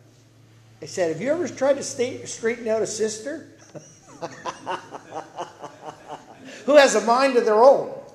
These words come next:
All my four sisters, one of them's gone now, but they all had minds of their own, I'll tell you. They took after, well, one of my parents.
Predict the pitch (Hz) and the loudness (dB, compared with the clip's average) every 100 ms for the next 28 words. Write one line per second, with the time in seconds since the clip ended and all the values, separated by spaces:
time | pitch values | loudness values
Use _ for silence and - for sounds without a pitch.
0 | - _ _ - 240 285 247 220 240 226 | -20 _ _ 4 8 10 8 8 6 4
1 | 214 220 196 - 185 - 220 208 175 208 | 2 2 2 2 -2 0 0 0 -2 -2
2 | 190 175 156 196 190 208 180 170 160 - | 0 -4 -2 2 2 4 2 2 0 -6
3 | - - - 131 156 170 175 160 165 175 | -16 -20 -10 -4 0 2 0 0 -4 -4
4 | 160 165 165 185 143 - - - - - | -4 -2 -2 -4 -8 -14 -20 -20 -20 -18
5 | 131 131 165 139 - - - _ _ _ | -18 -8 -6 -6 -12 -20 -20 _ _ _
6 | _ _ 131 131 151 175 170 165 170 160 | _ _ -14 -10 -8 -6 -2 -4 -4 -8
7 | 143 131 - - - _ - 170 175 180 | -8 -8 -16 -20 -20 _ 2 6 10 8
8 | 160 175 180 165 143 - 123 110 117 - | 8 6 4 2 -4 -6 -10 -10 -16 -20